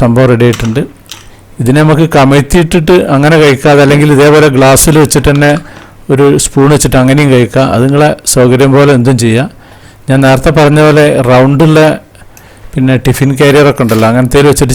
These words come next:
ചെയ്യാം. ഇതേപോലെ കമഴ്ത്തിയിട്ടിട്ടുണ്ടെങ്കിൽ ഇങ്ങനെ കരാമൽ അവിടെ നിൽക്കും. ഇങ്ങനെ ഓരോന്ന് സ്പൂൺ എടുത്തിട്ട് ഇതുപോലെ കഴിക്കുക, അതല്ലെങ്കിൽ ഒരു ഗ്ലാസ്സിൽ നിന്ന് തന്നെ അങ്ങനെ കഴിക്കുകയും ചെയ്യാം.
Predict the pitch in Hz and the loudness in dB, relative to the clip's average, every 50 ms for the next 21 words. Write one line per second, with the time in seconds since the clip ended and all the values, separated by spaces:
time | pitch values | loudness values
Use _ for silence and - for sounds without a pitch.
0 | - 131 117 117 120 131 165 240 - - - - - - - - - - - - | -2 0 0 0 0 0 -2 -6 -10 -16 -20 -20 -20 -20 -20 -20 -20 -20 -18 -12
1 | - - 135 113 131 131 135 131 135 127 117 123 117 123 127 117 - 139 117 - | -8 -6 -2 0 2 2 2 2 0 0 0 0 0 0 0 -2 -2 -4 -4 -4
2 | 131 127 135 127 127 131 143 151 247 - - - - 131 123 123 123 117 - 123 | -6 -6 -4 -4 -4 -4 -4 -6 -6 -10 -14 -12 -8 -6 -4 -4 -2 -2 0 0
3 | 120 123 123 123 131 131 139 139 135 - - 117 117 120 117 110 - - 139 175 | 0 2 2 2 0 0 0 -2 -4 -4 -4 -4 -4 -2 -4 -4 -6 -6 -8 -8
4 | 254 - - - - - - - - - - - - - - - - - - - | -8 -12 -18 -20 -20 -20 -20 -20 -20 -20 -20 -20 -20 -20 -20 -20 -20 -20 -20 -20
5 | - - - - 127 127 123 120 127 131 131 131 139 - - - - - - - | -20 -12 -6 -4 -2 0 0 0 0 0 0 0 -2 -4 -8 -14 -20 -20 -20 -20
6 | - - _ _ - - - - 139 131 135 135 123 - 131 120 113 117 117 123 | -20 -20 _ _ -10 -10 -6 -4 -2 0 0 0 0 -2 -2 -2 0 0 0 0
7 | 127 127 113 - 117 113 104 - 139 139 - 110 113 120 117 127 131 131 143 143 | 0 -2 -2 -4 -6 -6 -6 -6 -6 -6 -4 -4 -2 -2 -2 0 0 0 0 0
8 | 127 120 123 123 123 120 - - 139 139 147 151 160 180 190 202 - - - - | 0 0 0 0 0 0 0 0 0 0 0 0 0 0 -2 -4 -6 -10 -8 -6
9 | 120 127 135 147 156 156 143 127 107 101 - 123 110 101 - 76 64 - | -4 -2 0 0 0 0 0 0 -2 -2 -4 -6 -6 -6 -6 -8 -10 -10